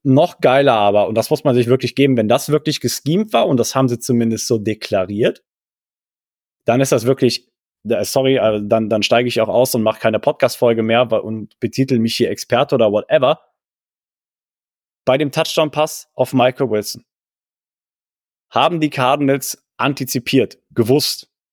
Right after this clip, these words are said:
dass die Eagles einen Zero-Blitz schicken. Ja, dass sie, dass sie alles schicken, was das Haus zu bieten hat. War ja Vierter und Vier. Knallgas haben sie gegeben. Und jetzt, das musst du dir geben. Pass auf. So, so, so,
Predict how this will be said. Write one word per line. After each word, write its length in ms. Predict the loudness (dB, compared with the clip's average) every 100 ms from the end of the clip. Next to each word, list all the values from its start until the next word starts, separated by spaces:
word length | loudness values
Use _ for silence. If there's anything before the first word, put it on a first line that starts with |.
| _ _ _ _ _
dass 240 | 0 0 -2
die 180 | -2 0
Eagles 480 | 0 0 -4 -10 _ _ _
einen 120 | -2 2
Zero-Blitz 680 | 4 4 2 -2 -4 -10 _ _ _
schicken. 420 | -4 -2 -2 -6 _ _ _ _ -12
Ja, 140 | -4
dass 180 | -4 -2
sie, 80 | -4
dass 200 | 0 -2
sie 80 | 0
alles 200 | -2 0
schicken, 240 | 0 0 0
was 80 |
das 160 | 0 0
Haus 220 | -2 -2
zu 80 | -6
bieten 180 | -4 -2
hat. 100 | 0
War 80 | 2
ja 80 | 2
Vierter 220 | 0 0
und 80 | 0
Vier. 240 | -2 -4 _ _ _ _ _ _ _ _ -4
Knallgas 400 | 0 2 2 0
haben 120 | -2
sie 100 | -4
gegeben. 340 | -6 -6 -8 _ _ _ _ _ _ _ _ _ _
Und 260 | 0 2 0 _ _ _ _ _ -4
jetzt, 240 | -4 -2
das 200 | -4 0
musst 160 | -2 0
du 60 |
dir 120 | 0 2
geben. 260 | 0 -2
Pass 180 | -2 0
auf. 220 | 0 -2 _ _ _ _ _ _ _ _ _ _ _ _ _ _ _ _ _ _ _ _ _ _
So, 340 | -6 0 0 2
so, 280 | 0 2 0
so, 260 | 0 0